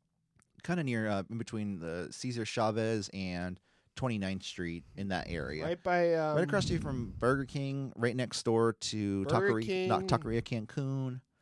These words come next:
Speaker 2: Taquerias, Burger King, and Planned
Speaker 1: Oh,
Speaker 2: Parenthood.
Speaker 1: there's, yeah, I mean, you can, um, get some education while you get some food and watch some WrestleMania. Uh, it's Sunday. They'll probably be closed.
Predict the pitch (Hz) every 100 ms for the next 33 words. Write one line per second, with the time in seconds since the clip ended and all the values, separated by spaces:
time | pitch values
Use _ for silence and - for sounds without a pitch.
0 | _ 151 165 185 180 180 175 175 - -
1 | 151 170 175 175 175 165 160 - 165 180
2 | 185 185 185 185 185 135 135 95 92 -
3 | _ _ _ 107 180 156 - - 117 117
4 | 110 _ _ _ - 101 104 107 104 82
5 | 92 92 92 87 - 87 98 92 92 90
6 | 98 90 - 120 117 92 104 101 101 95
7 | - 113 110 107 - 127 120 131 139 107
8 | - 139 110 - 107 92 92 98 80 76
9 | 71 78 -